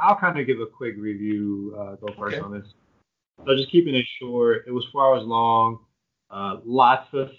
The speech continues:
Speaker 1: cinematic
Speaker 2: <laughs>
Speaker 1: pose views that I felt could have been cut, uh, with the theme music 'cause we three sixty around all the superheroes.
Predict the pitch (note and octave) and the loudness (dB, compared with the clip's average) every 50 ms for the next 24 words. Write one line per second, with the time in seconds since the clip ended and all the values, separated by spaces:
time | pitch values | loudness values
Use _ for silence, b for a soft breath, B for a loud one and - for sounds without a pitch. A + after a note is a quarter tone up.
0 | _ - C#3+ C3 B2+ B2 B2 B2 A#2+ A#2 A2+ A2+ A#2 G#2+ C3 C3 C3 B2+ B2 - | _ -8 -6 -4 0 2 2 2 2 0 -2 -4 -4 0 2 4 4 4 4 2
1 | _ _ A2 A2 G#2+ - _ - G2+ G#2 - _ - F#2 - _ A2 G2+ F2 G2 | _ _ -8 -6 -6 -8 _ -12 -12 -12 -12 _ -18 -20 -18 _ -14 -14 -12 -12
2 | G2 F#2 G2 - - - - G#2 G#2 G#2+ G#2 - _ _ _ _ - F#2 F#2 F#2+ | -14 -16 -16 -18 -20 -14 -6 -4 -4 -4 -4 -8 _ _ _ _ -20 -20 -18 -18
3 | F#2+ F#2+ F#2+ G2+ - G#2 F#2+ - - A2+ A2+ _ _ G2+ G2+ F#2+ G2 F#2 _ G2+ | -18 -16 -16 -16 -16 -18 -18 -16 -16 -16 -16 _ _ -20 -20 -20 -20 -20 _ -20
4 | F#2+ F#2+ G2+ - - G2+ G2+ F#2 G2 G#2 G2 _ _ G2+ G2 F#2+ F#2 F#2+ F#2+ F#2+ | -20 -20 -20 -18 -18 -18 -18 -16 -16 -18 -20 _ _ -18 -16 -16 -14 -14 -14 -14
5 | F#2+ G2 F#2+ F2+ - F#2 F#2 F#2 - - A2+ G#2+ G2 G2+ F#2+ F#2 F#2+ F#2+ F#2 F#2 | -12 -14 -14 -12 -8 -6 -6 -6 -8 -8 -10 -10 -8 -8 -8 -10 -10 -10 -10 -12
6 | F#2 F#2 F#2+ | -14 -14 -16